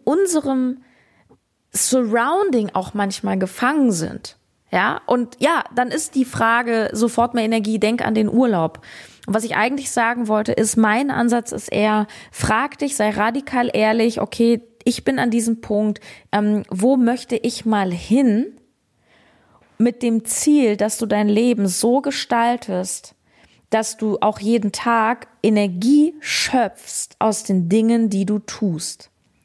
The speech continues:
Und ja, das mag vielleicht für dich jetzt noch weit weg erscheinen. Aber die Leute unterschätzen massiv, was sie in einem Jahr, in zwei Jahren schaffen können. Ich hab mit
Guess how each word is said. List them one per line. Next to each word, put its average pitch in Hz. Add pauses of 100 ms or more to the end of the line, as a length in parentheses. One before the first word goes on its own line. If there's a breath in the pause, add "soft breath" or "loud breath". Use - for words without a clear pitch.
(400)
Und 247
ja, 247 (320 soft breath)
das 202
mag 214
vielleicht 226
für 220
dich 269
jetzt 240
noch 214
weit 196
weg 294
erscheinen. 180 (1800 soft breath)
Aber 226
die 214
Leute 254
unterschätzen 220
massiv, 196
was 190
sie 208
in 190
einem 247
Jahr, 190
in 185
zwei 208
Jahren 202
schaffen 185
können. 185 (1080 soft breath)
Ich 226
hab 277
mit 233